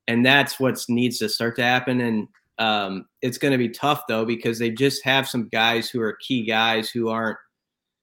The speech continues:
necessarily known as dead-eye shooters. You know, like, Grissel does a lot of really good things, but that's not necessarily what he's known for. Bandamel the same way.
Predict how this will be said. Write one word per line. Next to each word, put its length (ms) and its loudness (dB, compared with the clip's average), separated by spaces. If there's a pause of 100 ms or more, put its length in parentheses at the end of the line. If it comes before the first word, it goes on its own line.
(160)
necessarily 800 0
known 320 -2
as 300 -4 (300)
dead-eye 400 -2
shooters. 760 -6
You 120 -2
know, 100 -2
like, 220 -4 (320)
Grissel 400 0
does 200 -2
a 60 -2
lot 380 -2
of 60 -2
really 280 -2
good 280 -4
things, 360 -4
but 160 -4
that's 380 -6
not 300 -4
necessarily 380 -2
what 180 -6
he's 260 -4
known 240 -4
for. 560 -2
Bandamel 540 -2
the 80 -4
same 360 -6
way. 480 -2